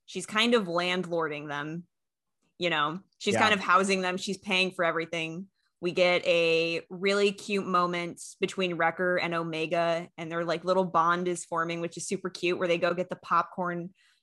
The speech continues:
Speaker 1: or whatever they were eating.
Speaker 2: Little raspberry popcorn things, yeah. <laughs>
Speaker 1: Looks like
Speaker 2: Whatever.
Speaker 1: cereal.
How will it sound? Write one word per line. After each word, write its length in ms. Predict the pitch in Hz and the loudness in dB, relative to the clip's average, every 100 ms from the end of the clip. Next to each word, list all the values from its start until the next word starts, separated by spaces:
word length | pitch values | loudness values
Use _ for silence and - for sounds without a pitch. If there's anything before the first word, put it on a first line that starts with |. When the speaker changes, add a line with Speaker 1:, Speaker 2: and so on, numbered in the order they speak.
| _ | _
Speaker 1:
or 60 | 190 | 2
whatever 280 | 185 180 180 | 4 4 2
they 100 | 180 | 0
were 100 | 180 | -2
eating. 380 | 170 175 175 | -2 -2 0
Speaker 2:
Little 140 | 175 107 | 2 2
raspberry 880 | 104 110 104 98 107 104 104 104 95 | 4 2 0 2 4 4 2 0 0
popcorn 440 | 101 95 - 95 | -4 -2 -2 -2
things, 320 | 92 92 92 82 | 0 -2 -2 -4
yeah. 300 | 80 - - | -6 -4 -2
<laughs> 20 | |
Speaker 1:
Looks 200 | - 202 | -2 0
like 80 | 214 | 0
Speaker 2:
Whatever. 120 | 208 233 | 0 0
Speaker 1:
cereal. 480 | 196 202 208 - | 2 4 4 4